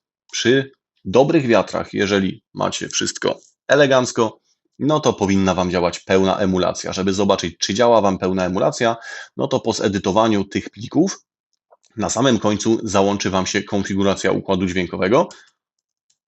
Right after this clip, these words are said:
i po skonfigurowaniu tego układu dźwiękowego powinniście mieć takie wartości. Akurat mi tutaj wykryło Intel H D Audio, gdzie wam może wykryć inną kartę dźwiękową, ponieważ jest to kompatybilne z bardzo wieloma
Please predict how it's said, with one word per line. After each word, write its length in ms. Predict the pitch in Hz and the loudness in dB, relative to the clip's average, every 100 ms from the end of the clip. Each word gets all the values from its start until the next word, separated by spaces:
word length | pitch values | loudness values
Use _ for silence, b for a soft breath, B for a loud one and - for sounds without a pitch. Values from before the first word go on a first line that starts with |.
| _ _ _ _ _ _ _ _ _ _ _ _ - | _ _ _ _ _ _ _ _ _ _ _ _ 2
i 360 | 190 190 - _ | 4 4 0 _
po 240 | - 110 113 | 2 4 2
skonfigurowaniu 840 | - 110 101 104 107 101 98 92 | 0 0 0 4 4 6 2 0
tego 340 | 87 95 92 - - | 0 0 0 -2 -8
układu 420 | 107 98 104 95 | -8 0 2 2
dźwiękowego 800 | 92 156 151 156 143 135 135 - _ _ _ _ _ _ _ | 0 0 2 4 4 4 0 -2 _ _ _ _ _ _ _
powinniście 600 | 113 107 101 98 - 98 | 2 4 4 2 0 -2
mieć 400 | 92 85 - _ | -2 -4 -8 _
takie 280 | 101 98 95 | -2 0 0
wartości. 640 | 90 82 - - - - _ - | -2 -2 -8 -8 -14 -16 _ -2
Akurat 520 | 123 117 104 87 - | 0 2 0 0 -4
mi 200 | 101 107 | -2 -2
tutaj 280 | 95 95 90 | -2 -4 -2
wykryło 380 | 92 - 95 85 | -4 0 0 0
Intel 320 | 117 92 85 | 0 -2 -4
H 160 | - | -4
D 140 | 87 85 | -2 2
Audio, 460 | 160 147 135 117 131 | 2 2 2 0 -2
gdzie 180 | 120 101 | 0 2
wam 200 | 104 107 | 2 0
może 260 | 95 90 | -2 -4
wykryć 380 | 85 - 87 - | -8 -6 -8 -4
inną 320 | 151 151 135 | -2 0 0
kartę 260 | 123 120 120 | -2 -2 -4
dźwiękową, 460 | 113 107 104 101 | -4 -4 -2 -4
ponieważ 280 | 90 92 87 | -4 -4 -4
jest 160 | 87 - | -6 -8
to 80 | 85 | -8
kompatybilne 880 | 82 82 _ 90 - 90 87 82 | -8 -10 _ -6 -4 -4 -4 -4
z 80 | 82 | -4
bardzo 320 | 87 95 92 | -2 -2 -2
wieloma 420 | 87 101 101 95 | 0 2 4 2